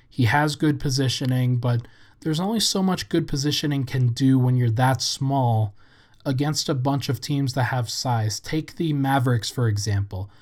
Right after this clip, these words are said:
What happens when Luka Doncic is switched out onto him? What happens when Kawhi Leonard or Paul George of the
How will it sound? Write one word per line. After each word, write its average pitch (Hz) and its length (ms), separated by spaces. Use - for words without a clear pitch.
What 147 220
happens 170 580
when 147 300
Luka 147 260
Doncic 135 540
is 104 120
switched - 360
out 117 160
onto 104 220
him? 101 280
What 139 160
happens 139 580
when 135 720
Kawhi 143 440
Leonard 131 460
or 120 100
Paul 131 320
George 127 460
of 113 200
the 117 340